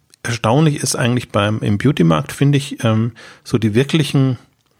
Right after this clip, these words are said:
spannenden Apps sehe ich noch nicht oder sie sind an mir vorbeigegangen, weil ich nicht die, die Zielgruppe bin. Also ich sehe, dass viel über, über YouTube getrieben wird, dass die, die ganzen YouTube-Beauty-Stars, Schminktipp-Stars irgendwie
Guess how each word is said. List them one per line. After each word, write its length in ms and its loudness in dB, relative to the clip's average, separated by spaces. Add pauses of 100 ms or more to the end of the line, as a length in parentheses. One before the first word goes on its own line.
(520)
spannenden 640 0
Apps 580 -6 (400)
sehe 220 2
ich 80 -2
noch 160 -2
nicht 320 2
oder 460 -2
sie 140 -6
sind 240 -2
an 120 0
mir 140 4
vorbeigegangen, 600 -2
weil 120 0
ich 120 -8
nicht 260 -8
die, 200 -4 (200)
die 80 -6
Zielgruppe 460 -2
bin. 280 -4
Also 160 -2
ich 140 -6
sehe, 320 0
dass 220 -2
viel 300 0
über, 380 0 (460)
über 160 0
YouTube 480 0
getrieben 420 0
wird, 360 0
dass 300 -4
die, 140 -8
die 100 -4
ganzen 400 0 (480)
YouTube-Beauty-Stars, 1500 0
Schminktipp-Stars 1200 -2
irgendwie 540 0